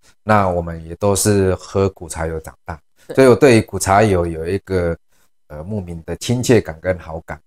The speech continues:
Speaker 2: 嗯。
Speaker 1: 那我认为苦茶油是一个好东西啊，
Speaker 2: 对。
Speaker 1: 哦，对人体也很有帮助，
Speaker 2: 是，
Speaker 1: 而且老一辈的人都是这样讲。
Speaker 2: 是。对，对。
Speaker 1: 所以我一开始想要种就是因-，这苦茶油。
Speaker 2: 哦。
Speaker 1: 啊，但是因为我在那个时候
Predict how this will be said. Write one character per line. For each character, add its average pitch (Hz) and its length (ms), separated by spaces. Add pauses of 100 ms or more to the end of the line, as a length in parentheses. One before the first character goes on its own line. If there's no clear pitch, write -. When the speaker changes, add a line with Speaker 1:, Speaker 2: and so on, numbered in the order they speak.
Speaker 2:
嗯。 185 120
Speaker 1:
那 120 80
我 98 100
认 110 200
为 90 100
苦 - 140
茶 98 140
油 90 80
是 - 140
一 98 40
个 90 100
好 76 180
东 80 160
西 78 300
啊， 76 80 (220)
Speaker 2:
对。 185 140
Speaker 1:
哦， - 140
对 131 120
人 110 180
体 90 140
也 78 100
很 92 100
有 85 160
帮 82 220
助， - 140
Speaker 2:
是， 95 100
Speaker 1:
而 107 60
且 95 240
老 87 200
一 98 40
辈 123 200
的 85 120
人 80 180
都 87 80
是 98 140
这 101 120
样 90 220
讲。 - 40
Speaker 2:
是。 82 160 (120)
对， 175 140
对。 - 120
Speaker 1:
所 156 120
以 - 20
我 151 80
一 - 20
开 156 140
始 113 140
想 95 160
要 107 80
种 104 180
就 98 100
是 95 80
因-， 92 160 (140)
这 98 140
苦 - 200
茶 80 240
油。 80 140 (240)
Speaker 2:
哦。 170 120
Speaker 1:
啊， 240 220
但 160 120
是 156 180
因 151 80
为 151 260 (220)
我 101 160
在 139 300
那 139 100
个 117 140
时 - 100
候 117 400